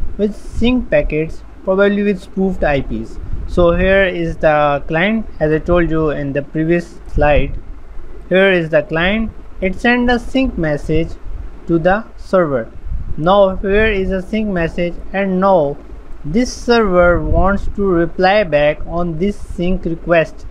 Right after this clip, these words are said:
that is C one. But what happened is the server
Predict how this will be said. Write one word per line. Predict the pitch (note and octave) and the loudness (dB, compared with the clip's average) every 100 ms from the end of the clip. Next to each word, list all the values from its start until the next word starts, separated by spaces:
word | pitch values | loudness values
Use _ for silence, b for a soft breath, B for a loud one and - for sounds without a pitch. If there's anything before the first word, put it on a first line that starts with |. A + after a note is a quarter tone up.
| - | -4
that | D#3 D#3 | -2 -2
is | D#3 | -6
C | - E3 | -4 -2
one. | D3 C#3 C#3+ A2 - - - - - - - - | -2 -2 -2 -4 -10 -6 -6 -6 -10 -12 -10 0
But | D3+ D3+ | 0 2
what | A3 A3+ | 0 2
happened | A3+ A3+ A3+ F#3 | -4 -2 -4 -2
is | E3 E3+ E3+ - - - - - - - - | -2 -2 -6 -14 -16 -18 -18 -20 -20 -20 -14
the | C#3+ E3 | -2 -2
server | E3+ G#3+ A3 A3+ A#3 A#3+ A#3 | 0 2 2 4 4 4 2